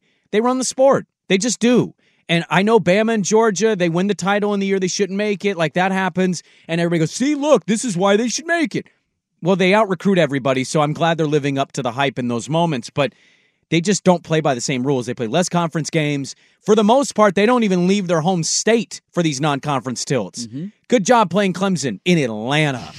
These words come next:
Speaker 1: I can't wait for twenty-eight percent to be Clemson, and the rest of the percentage is just Georgia Bulldog fan. That's what they do.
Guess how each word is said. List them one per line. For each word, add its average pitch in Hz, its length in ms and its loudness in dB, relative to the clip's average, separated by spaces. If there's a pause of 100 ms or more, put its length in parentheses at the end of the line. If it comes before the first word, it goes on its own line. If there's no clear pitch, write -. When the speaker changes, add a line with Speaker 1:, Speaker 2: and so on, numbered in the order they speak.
(380)
Speaker 1:
I 175 100 4
can't 214 360 -2
wait 196 280 0
for 175 220 0 (220)
twenty-eight 214 580 0
percent 196 400 -4
to 175 60 -2
be 165 100 -2
Clemson, 156 580 -2 (400)
and 175 180 4
the 180 80 4
rest 180 400 0
of 175 100 2
the 165 80 -2
percentage 147 540 -2
is 131 100 -6
just - 240 -8
Georgia 151 420 0
Bulldog 135 520 0
fan. 107 400 -6 (440)
That's 190 220 0
what 214 120 -4
they 240 120 0
do. 202 320 2